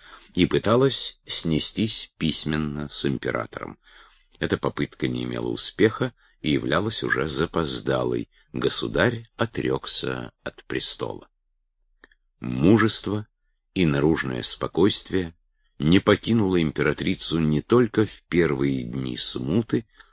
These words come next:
но и после отречения императора.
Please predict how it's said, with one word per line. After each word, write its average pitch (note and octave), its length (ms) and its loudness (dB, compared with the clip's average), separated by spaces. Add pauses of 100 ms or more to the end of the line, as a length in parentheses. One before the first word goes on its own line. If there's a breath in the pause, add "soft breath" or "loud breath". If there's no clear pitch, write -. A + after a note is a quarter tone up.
(120)
но B2+ 360 4
и A2 200 0 (140)
после G2+ 640 2
отречения A#1+ 1000 -8
императора. - 680 -8